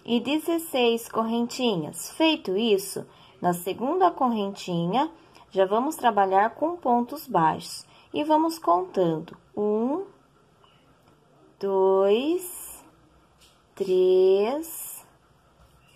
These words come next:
quatro, cinco,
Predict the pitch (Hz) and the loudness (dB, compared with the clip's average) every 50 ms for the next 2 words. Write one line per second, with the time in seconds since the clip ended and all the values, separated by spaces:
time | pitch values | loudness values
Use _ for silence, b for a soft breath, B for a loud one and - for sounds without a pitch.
0 | _ - - - 208 196 190 185 185 185 185 185 190 190 - - 262 269 285 311 | _ -12 -2 2 6 8 8 8 8 6 6 4 2 0 -6 -10 -4 -2 0 0
1 | 359 370 349 - _ _ _ _ _ _ _ _ _ _ _ _ _ _ _ _ | 0 -2 -6 -12 _ _ _ _ _ _ _ _ _ _ _ _ _ _ _ _
2 | _ _ _ _ _ _ _ _ _ _ _ _ _ _ _ - - - - - | _ _ _ _ _ _ _ _ _ _ _ _ _ _ _ -20 -20 -18 -18 -10
3 | - 214 208 202 202 202 202 208 208 - - - - 277 285 311 339 381 381 | -6 -2 -2 0 0 0 -2 -2 -4 -6 -10 -4 0 4 4 6 4 4 0